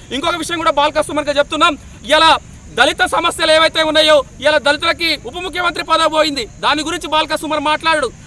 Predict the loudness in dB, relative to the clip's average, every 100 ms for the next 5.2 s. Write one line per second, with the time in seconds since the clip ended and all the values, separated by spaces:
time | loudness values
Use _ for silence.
0 | -4 -2 0 0 -2 0 0 0 2 0
1 | 0 -2 0 -2 -2 -10 -20 -4 0 0
2 | 0 -2 -2 -2 0 4 4 4 0 -2
3 | -2 -4 -14 -16 0 4 4 2 0 0
4 | -2 -2 -10 -8 -2 0 0 -2 0 0
5 | 2 0